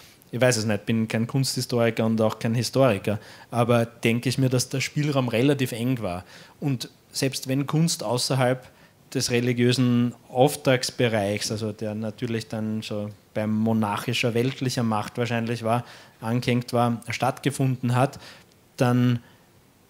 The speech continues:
ist natürlich auch die Frage, war das religiös geduldet? Das kommt ja noch dazu. Also es geht ja nicht nur darum, dass das aus der Religion direkt kommt, sondern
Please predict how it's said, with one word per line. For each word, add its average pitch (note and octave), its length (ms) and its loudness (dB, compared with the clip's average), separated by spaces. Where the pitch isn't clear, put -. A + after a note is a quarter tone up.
ist C3+ 120 -4
natürlich B2+ 420 4
auch A#2 100 2
die C3+ 120 0
Frage, A#2+ 640 2
war A2 320 2
das B2+ 220 0
religiös B2 520 -2
geduldet? C#3+ 760 2
Das - 140 -6
kommt C3 260 0
ja C3+ 60 4
noch B2 180 0
dazu. C3 520 -4
Also A#2+ 160 -6
es A#2 80 -6
geht B2 180 -4
ja C3 60 0
nicht A#2+ 240 -2
nur C3 100 0
darum, B2+ 640 2
dass - 480 2
das C3 180 0
aus A#2+ 160 2
der B2 120 -2
Religion A#2+ 440 2
direkt D#3 380 2
kommt, C#3+ 360 0
sondern B2+ 420 0